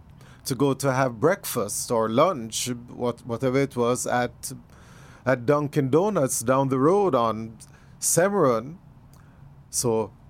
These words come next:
some advertising for them, it seems, you know. But, <laughs> but as I went there, and I was dressed in my clerical collar,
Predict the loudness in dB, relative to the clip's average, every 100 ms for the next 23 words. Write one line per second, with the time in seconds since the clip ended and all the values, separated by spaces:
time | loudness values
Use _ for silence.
0 | -16 -4 -2 0 -2 -2 -2 2 2 0
1 | -4 -2 0 -2 -4 -4 -2 -2 -2 -6
2 | -6 -6 -6 -14 -20 -20 -20 -2 0 0
3 | -2 -4 -4 -4 -4 -4 -2 0 0 2
4 | 2 4 4 4 2 0 0 2 2 0
5 | -4 -8 -2 2 2 0 -2 0 0 0
6 | -2 2 2 4 2 0 -6 -20 -20 -20
7 | -20 -20 -2 2 4 2 0 0 0 2
8 | 2 2 -2